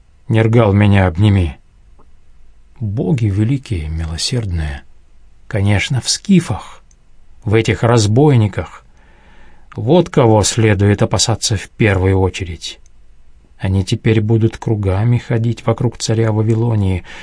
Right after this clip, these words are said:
чтобы тот нанял их. Казна у царя Вавилона теперь богатая. Всё, что он мысленно приписывал медианам, может случиться, если халдеи в торопях бросятся преследовать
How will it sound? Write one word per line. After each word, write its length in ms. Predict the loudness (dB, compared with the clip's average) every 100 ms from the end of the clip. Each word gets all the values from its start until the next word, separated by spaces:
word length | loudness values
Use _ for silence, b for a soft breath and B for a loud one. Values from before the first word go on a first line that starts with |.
| B
чтобы 340 | -10 -2 2 2
тот 240 | 2 0
нанял 420 | 0 2 2 0
их. 320 | -2 -6 -14 -20 -20 -20 -20 -20 -16 -4
Казна 460 | -2 2 4 4
у 80 | 2
царя 360 | 0 0 2 4
Вавилона 560 | 4 4 2 2 0
теперь 320 | -2 -2 -2
богатая. 840 | 0 -2 -2 -4 -6 -8 -8 -10 -14 -20 -20 -20 -20 -20 -20 -20 -20 -20 -12
Всё, 320 | -2 0 0
что 180 | 0 2
он 120 | 4
мысленно 480 | 4 0 0 0 0
приписывал 640 | 0 -4 -2 -2 0 0
медианам, 600 | 2 2 0 -2 -2 -2 -4 B B B B
может 320 | 0 0 0
случиться, 540 | -2 -2 0 0 2 2
если 280 | 2 2
халдеи 560 | 0 2 2 4 4 2
в 100 | 0
торопях 560 | 0 0 0 2 0 0
бросятся 560 | 0 0 -2 -6 -6
преследовать 840 | -2 -4 -2 0 2 2 0 -4